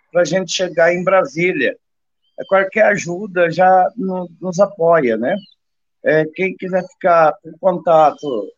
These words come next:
da, da conta, da, da coordenação da Arpim Sudeste, a gente tem uma conta da Arpim Sudeste,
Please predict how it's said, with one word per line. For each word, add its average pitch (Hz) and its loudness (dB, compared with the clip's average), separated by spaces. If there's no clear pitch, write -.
da, 120 4
da 143 -2
conta, 160 0
da, 113 0
da 127 0
coordenação 160 -4
da 160 -2
Arpim 160 -6
Sudeste, 156 -2
a 131 -12
gente 151 -10
tem 165 -6
uma 160 -6
conta 165 -2
da 143 -2
Arpim 143 -8
Sudeste, 160 -6